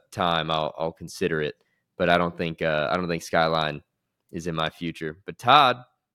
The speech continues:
that does it for this episode of Letterman Jacket Pod. Pleasure as always. I'll be headed to Cincinnati later this week. We will have another podcast later this week. Garen Emig coming on with me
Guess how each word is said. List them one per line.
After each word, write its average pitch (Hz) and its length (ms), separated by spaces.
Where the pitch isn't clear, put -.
that 113 160
does 123 220
it 110 140
for 120 100
this 110 180
episode 104 560
of 107 120
Letterman 104 320
Jacket 101 380
Pod. 101 320
Pleasure 110 300
as 104 160
always. 104 520
I'll 107 160
be 120 120
headed 113 220
to 107 60
Cincinnati 107 520
later 104 280
this 95 240
week. 107 400
We 104 160
will 104 160
have 104 180
another 101 240
podcast 120 720
later 92 180
this 85 160
week. 82 160
Garen 98 220
Emig 92 280
coming 98 220
on 90 300
with 92 240
me 95 440